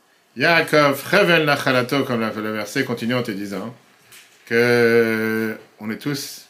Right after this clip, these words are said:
une corde dans laquelle le haut et le bas, le haut c'est Dieu, le bas c'est nous. On a vu ça dans la paracha de cette, la semaine dernière, Vayetze. Sauf que parfois arrive que quand on fait une erreur, <clears throat> quand on fait quelque chose qu'il faut pas faire,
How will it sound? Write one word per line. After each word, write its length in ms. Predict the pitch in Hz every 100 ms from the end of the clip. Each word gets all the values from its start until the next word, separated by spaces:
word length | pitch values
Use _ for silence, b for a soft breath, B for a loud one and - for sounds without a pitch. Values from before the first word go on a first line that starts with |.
| _ b b b 117
une 100 | 113
corde 300 | 160 147 127
dans 80 |
laquelle 340 | 113 110 139 127
le 140 | 120
haut 120 | 143
et 80 | 147
le 120 | 131
bas, 340 | 120 143 120 -
le 80 | 110
haut 120 | 131
c'est 180 | 135 127
Dieu, 220 | 117 139
le 80 | 117
bas 180 | 104 123
c'est 140 | 120
nous. 160 | 101 107
On 60 |
a 60 | 104
vu 120 | 110
ça 140 | 120 123
dans 100 | 107
la 80 |
paracha 320 | 104 98 - 120
de 40 |
cette, 160 | 117 98
la 100 | 95
semaine 180 | 127
dernière, 200 | 117 117
Vayetze. 460 | 98 95 98 - 131 - _ _ b b b b b
Sauf 180 | - 120
que 80 | 127
parfois 380 | 131 123 170
arrive 380 | 160 170 220 175
que 80 | 170
quand 180 | 135 131
on 60 |
fait 180 | 123 165
une 80 | 156
erreur, 300 | 127 101 107 - 180
<clears throat> 260 | - - 85
quand 80 | 95
on 60 |
fait 140 | 92 131
quelque 140 | 117
chose 140 | 131 123
qu'il 100 | 113
faut 100 | 98
pas 160 | 98
faire, 280 | 90 98 123